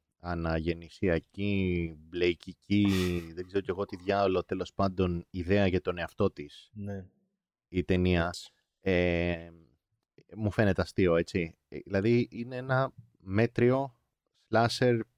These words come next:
Speaker 1: που δεν πολύ ξέρει τι ακριβώς είναι,
Speaker 2: Μμμ.
Speaker 1: με αδι-, με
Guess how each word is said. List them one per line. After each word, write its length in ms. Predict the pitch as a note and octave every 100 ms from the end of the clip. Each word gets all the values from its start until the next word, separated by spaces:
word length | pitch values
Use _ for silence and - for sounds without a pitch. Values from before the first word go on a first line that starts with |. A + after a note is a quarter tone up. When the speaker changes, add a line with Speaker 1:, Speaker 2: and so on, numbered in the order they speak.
| _
Speaker 1:
που 220 | G#2+ G2 - _ _ _ _ _
δεν 280 | - G2 A#2
πολύ 200 | A#2+ A2+
ξέρει 280 | - A#2+ A2
τι 100 | A2+
ακριβώς 360 | A2 A2 A2 -
είναι, 280 | G#2 G2+ A#2+
Speaker 2:
Μμμ. 180 | G#2 G#2+ _ _ _ _ _ _ _
Speaker 1:
με 340 | F#2+ G2+ G2+ -
αδι-, 380 | G2 G2 G#2+ G2+
με 260 | G#2 G#2